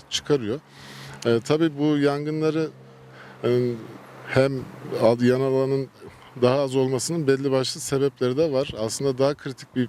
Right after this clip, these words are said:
periyot geçirdik. Dediğim gibi iklim şartları açısından, orman yangınları açısından daha riskli bir sezon geçirdik. Ancak biz gerek iki bin yirmi dört yılında, e,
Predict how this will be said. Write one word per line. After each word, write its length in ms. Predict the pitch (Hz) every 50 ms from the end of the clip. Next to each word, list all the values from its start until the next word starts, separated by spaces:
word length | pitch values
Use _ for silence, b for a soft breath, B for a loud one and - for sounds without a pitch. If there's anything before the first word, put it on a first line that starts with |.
| - _ _ _ -
periyot 380 | 123 117 107 113 107 - -
geçirdik. 380 | - 113 - - - 98 104 101 - -
Dediğim 240 | 110 110 117 117
gibi 160 | 117 117 107 110
iklim 260 | 104 - - 123 110
şartları 400 | - - 117 110 - - 113 107
açısından, 480 | 98 - - - 104 104 110 113 117
orman 360 | 120 113 113 117 117 123 120 120
yangınları 360 | 120 123 123 123 120 123 120
açısından 320 | 110 - - 131 123 123
daha 160 | 123 127 131
riskli 280 | 131 123 117 - - 117
bir 40 | 101
sezon 380 | - - 120 110 113 110 110
geçirdik. 380 | 110 107 - - 139 147 151 -
Ancak 360 | 143 139 139 143 143 - - B B B B B B B B B B - -
biz 160 | 127 127 127
gerek 300 | 123 127 131 135 143 147 - - -
iki 220 | 127 - - 135 135
bin 60 | 143
yirmi 280 | 135 135 139 143 143
dört 240 | 143 147 143 - -
yılında, 360 | 135 120 113 107 104 127 143 - B B B B B B B B B -
e, 40 | 117